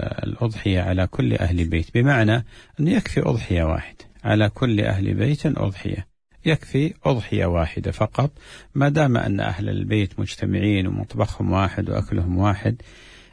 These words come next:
يكفيهم أضحية واحدة، ولا يشترك في ثمن الشاة، وإنما يشترك في ثوابها. فأنت إذا كان ثمن الشاة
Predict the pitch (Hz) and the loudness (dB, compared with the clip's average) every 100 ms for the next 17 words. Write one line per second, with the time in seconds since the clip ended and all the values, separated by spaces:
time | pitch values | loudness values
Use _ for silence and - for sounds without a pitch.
0 | _ 131 - 160 131 - 110 107 101 104 | _ -2 0 0 2 0 -2 -2 0 0
1 | 101 - - 120 - 104 98 80 - - | -2 -6 -16 -18 -6 0 2 0 -4 -8
2 | - - - 101 101 98 104 - - _ | -8 -6 0 2 4 4 0 -4 -18 _
3 | _ 113 139 151 - - 117 110 113 101 | _ 0 2 2 0 0 0 0 -2 0
4 | 107 104 95 - - 87 - - - _ | 2 4 2 0 0 0 -2 -12 -20 _
5 | _ _ _ - - 101 101 104 101 117 | _ _ _ -12 -2 2 4 4 2 0
6 | - 123 123 - 104 - 104 92 90 90 | 0 0 0 0 -2 0 2 2 0 -2
7 | 95 98 - 175 160 127 120 107 - - | -2 -4 -2 0 0 0 2 2 0 -8
8 | _ - _ - 135 123 113 - - 120 | _ -20 _ -2 2 2 0 -4 -2 2
9 | 113 104 - 113 | 4 2 0 -2